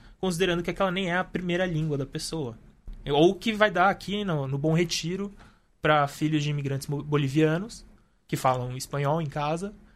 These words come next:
eles vão entrar na mesma escola da rede municipal, estadual, que pessoas que, que falam português. E como que, sabe, a gente n-, é muito dissociado do corpo, do local, é...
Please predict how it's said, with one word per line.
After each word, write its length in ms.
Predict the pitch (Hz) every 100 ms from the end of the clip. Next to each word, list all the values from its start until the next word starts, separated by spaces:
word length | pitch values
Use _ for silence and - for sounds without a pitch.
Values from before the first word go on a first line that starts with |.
| _ -
eles 120 | 156
vão 100 | 160
entrar 200 | 160 156
na 80 | 156
mesma 220 | 160 165
escola 420 | 170 - 156 160
da 140 | 151 143
rede 240 | 143 135
municipal, 480 | 135 135 - 151 156
estadual, 580 | 139 135 135 139 147 160 - - _ _
que 220 | - 185 - - _
pessoas 400 | 180 170 160 160
que, 480 | - 175 180 175 175 -
que 340 | 156 151 147
falam 300 | 139 151 139
português. 560 | 139 143 180 190 165 - - _ _ _ _ _
E 60 |
como 200 | 156 254
que, 280 | 269 - 202 -
sabe, 320 | 208 233 143
a 40 |
gente 260 | 127 160 190
n-, 280 | 196 202 - - - - -
é 140 | 165 156
muito 380 | 170 175 240 240
dissociado 500 | 160 175 160 135 127
do 100 | 127
corpo, 540 | - 160 190 220 -
do 140 | 170 139
local, 640 | 139 139 143 160 175 175 175 175
é... 440 | 156 156 151 147